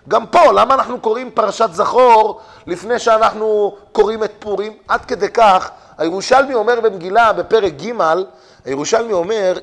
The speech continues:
"אם יוצא פורים של פרזים ביום שישי,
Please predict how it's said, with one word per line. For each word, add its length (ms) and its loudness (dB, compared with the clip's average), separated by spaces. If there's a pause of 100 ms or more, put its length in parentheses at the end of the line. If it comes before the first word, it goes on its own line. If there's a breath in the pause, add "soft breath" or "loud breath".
"אם 200 -2
יוצא 380 0 (260)
פורים 600 -2 (880)
של 320 -2
פרזים 800 -2
ביום 260 0
שישי, 500 -10